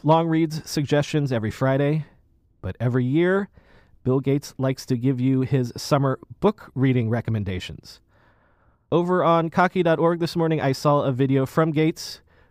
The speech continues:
where he's announcing his reading list for the summer. The books that Gates is recommending this year are as follows.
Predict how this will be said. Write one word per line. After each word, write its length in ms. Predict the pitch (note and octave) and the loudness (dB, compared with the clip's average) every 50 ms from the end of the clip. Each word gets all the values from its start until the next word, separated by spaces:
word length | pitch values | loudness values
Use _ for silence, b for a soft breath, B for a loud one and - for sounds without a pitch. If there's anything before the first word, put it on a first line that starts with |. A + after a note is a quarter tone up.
| b | b
where 160 | - F#2+ G2 | -6 -6 -4
he's 220 | F#2+ G#2 G#2+ G2 G#2 | -4 -4 -4 -4 -4
announcing 500 | G#2 G2 A2+ A#2+ A#2 - - B2 A2+ A2 | -4 -4 -4 -4 -6 -4 -4 -4 -4 -2
his 240 | G2+ C3+ A#2 G#2 G#2 | -2 -4 -4 -2 -2
reading 300 | G#2+ B2 C3 C3+ C#3 C#3 | 0 0 0 0 0 0
list 200 | C#3+ C#3 - - | -2 -2 -4 -2
for 140 | - C#3+ | 0 0
the 60 | C3+ B2+ | 0 2
summer. 400 | - - D#3 D#3 D#3 D#3 D3+ b b b b b b b b b b b b b _ | 2 0 2 2 2 0 0 b b b b b b b b b b b b b _
The 80 | - | -4
books 380 | B2 B2+ E3+ F#3+ - - - - | -2 0 -2 -2 -2 -4 -10 -10
that 300 | C#3 D3 F3 E3 - D3 | -2 0 0 0 0 -2
Gates 320 | C3 E3+ F3+ F#3+ F3+ - - | 0 0 0 0 0 -4 -2
is 240 | - F3 E3+ D3 D#3 | -2 0 0 0 0
recommending 540 | E3 E3 - F#3 E3 E3+ E3+ E3+ E3+ D#3+ | -2 0 0 0 0 2 2 2 0 0
this 220 | C#3 F3 E3+ - - | 0 0 -2 -2 -2
year 300 | F3 F3+ F3 E3 D#3 D#3 | 0 2 4 4 4 2
are 220 | - C#3+ C#3+ C#3+ - | 2 2 2 2 0
as 220 | C#3 C#3+ C3+ - | 0 -2 -2 -4
follows. 720 | - - E3 E3 E3+ C#3+ A2+ F#2 D2 C#2+ C#2 - - - | -4 0 2 2 2 2 0 -2 -6 -10 -14 -16 -18 -20